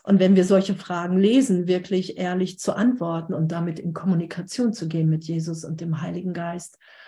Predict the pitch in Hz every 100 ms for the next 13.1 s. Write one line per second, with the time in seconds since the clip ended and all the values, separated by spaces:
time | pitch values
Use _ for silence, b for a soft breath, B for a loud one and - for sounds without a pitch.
0 | B 175 170 160 - 160 165 160 180 175
1 | 190 175 180 190 185 185 185 185 214 208
2 | 190 180 185 185 b b b b 196 214
3 | 196 180 170 - 185 160 208 190 - 170
4 | 160 160 - 165 156 160 170 - B B
5 | B - - 185 185 185 - - 185 196
6 | 185 175 185 220 233 - 170 160 180 185
7 | 202 202 B B _ 196 190 - - -
8 | - 190 190 180 160 180 180 190 165 -
9 | 180 180 180 180 180 _ _ _ 208 226
10 | 175 165 - 165 160 151 - 160 160 180
11 | 135 - - - - 180 - 165 - -
12 | 190 - - 185 196 160 160 160 160 -
13 | 196